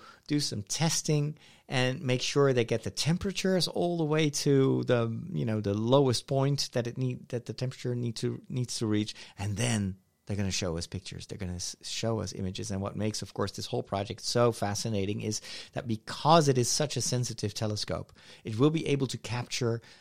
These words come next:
uh, rays or, or infrared r-, light from the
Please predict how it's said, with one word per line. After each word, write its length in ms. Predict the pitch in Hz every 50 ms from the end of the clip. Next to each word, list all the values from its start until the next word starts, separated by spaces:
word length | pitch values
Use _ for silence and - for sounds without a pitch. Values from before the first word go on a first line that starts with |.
| - _ _ _ -
uh, 520 | 123 120 117 110 104 98 98 104 - - - - 113 - - - - - _
rays 640 | - 110 104 117 123 120 120 120 120 113 110 - -
or, 300 | - - 101 98 95 -
or 260 | - 120 95 92 90 - _ - 117 - - 196
infrared 500 | - 147 135 - 127 110 113 110 107 104 104
r-, 120 | 107 110 -
light 420 | - 113 107 104 104 113 110 - - - - - - - _ _
from 400 | - - 147 139 123 131 139 143 -
the 180 | 131 139 -